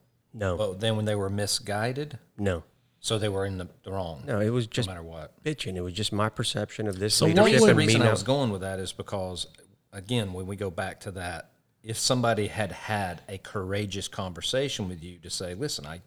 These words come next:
Speaker 2: I hear what you just said, but let me explain to you why that will work or that will not work."
Speaker 1: You're right. But even with that, for those that are listening, this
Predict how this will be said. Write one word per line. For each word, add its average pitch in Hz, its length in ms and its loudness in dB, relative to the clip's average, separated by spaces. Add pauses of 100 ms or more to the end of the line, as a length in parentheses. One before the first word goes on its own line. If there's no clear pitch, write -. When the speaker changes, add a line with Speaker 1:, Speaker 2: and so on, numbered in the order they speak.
(300)
Speaker 2:
I 92 160 -10
hear 143 160 -8
what 139 140 -4
you 101 100 -10
just 95 300 -8
said, 90 340 -6 (560)
but - 140 -10
let 131 100 -2
me 151 80 -2
explain 127 600 -2
to - 120 -6
you 107 160 -4
why 104 480 -2 (720)
that 104 180 -6
will 131 240 2
work 131 260 0
or - 100 2
that - 340 -4 (500)
will 120 140 -2
not 139 340 -2
work." - 320 -20 (160)
Speaker 1:
You're 117 240 10
right. 110 340 6
But 107 360 0
even 131 360 8
with 123 220 8
that, 101 240 0 (160)
for 107 140 0
those 101 240 6
that 107 120 6
are 104 140 2
listening, 101 480 0 (800)
this 120 560 6